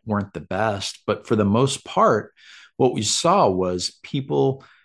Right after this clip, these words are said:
using well-written copy, not spinning dials and turning buttons so that you could bug the heck out of people with,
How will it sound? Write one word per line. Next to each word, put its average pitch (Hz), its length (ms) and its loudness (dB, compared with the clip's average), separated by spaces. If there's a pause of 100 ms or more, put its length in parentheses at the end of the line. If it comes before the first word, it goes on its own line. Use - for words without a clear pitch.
(200)
using 110 600 0
well-written 104 960 -4
copy, 87 640 -6
not 107 380 0
spinning 104 440 0
dials 87 540 -4
and 87 120 -8
turning 92 340 -2
buttons 85 540 -6
so 85 200 -2
that 85 260 -6 (460)
you 104 160 2
could 90 280 -2 (300)
bug 107 280 2
the 101 60 -2
heck 98 260 -2
out 90 140 0
of 85 100 -6
people 85 500 -4
with, 85 420 -8